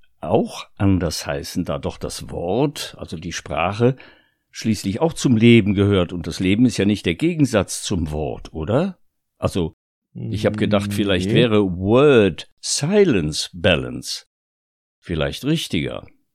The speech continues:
Speaker 1: Andererseits,
Speaker 2: Ja.
Speaker 1: andererseits bedeutet bei der Work-Life-Balance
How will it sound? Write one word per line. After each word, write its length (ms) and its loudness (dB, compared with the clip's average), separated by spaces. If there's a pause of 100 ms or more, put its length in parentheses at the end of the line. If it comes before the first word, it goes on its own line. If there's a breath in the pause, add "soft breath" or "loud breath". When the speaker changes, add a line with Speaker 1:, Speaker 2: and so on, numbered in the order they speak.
(540)
Speaker 1:
Andererseits, 640 0
Speaker 2:
Ja. 280 -10 (360)
Speaker 1:
andererseits 520 -4
bedeutet 520 -4
bei 100 0
der 300 0
Work-Life-Balance 1400 2